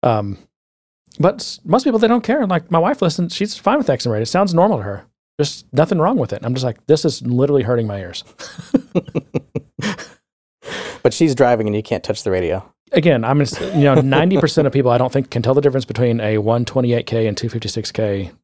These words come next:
Speaker 1: M P three or whatever,
Speaker 2: Mm.
Speaker 1: A A C or whatever it is.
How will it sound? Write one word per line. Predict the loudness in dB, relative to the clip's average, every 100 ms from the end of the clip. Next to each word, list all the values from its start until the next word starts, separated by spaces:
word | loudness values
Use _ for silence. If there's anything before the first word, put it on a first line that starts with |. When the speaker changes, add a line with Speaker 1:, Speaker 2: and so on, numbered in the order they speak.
| _ _ _ _ _ _ _ _ -4
Speaker 1:
M |
P | -2 -4
three | -8 -8
or | -8 -10 -14 _ _
whatever, | -12 -12 -14 -20 _ _
Speaker 2:
Mm. | -4
Speaker 1:
A | -2
A | -6
C | -10 -12
or | -16
whatever | -18 -20
it | -20
is. | -20